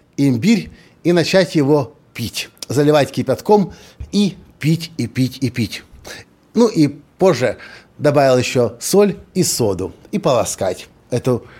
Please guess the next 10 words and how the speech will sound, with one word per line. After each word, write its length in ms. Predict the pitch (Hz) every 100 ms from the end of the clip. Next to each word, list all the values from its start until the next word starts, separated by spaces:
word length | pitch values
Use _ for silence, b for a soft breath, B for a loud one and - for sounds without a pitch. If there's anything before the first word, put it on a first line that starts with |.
| B
на-, 120 | - -
это, 420 | - 147 143 147
эту 280 | 127 127 123
н-, 380 | 135 - 120 127
опухлость, 760 | 131 - 170 - 123 90 -
или 160 | 95 104
как 160 | 104
это 100 | 101
правильно 300 | 101 107 101
сказать. 340 | - 110 87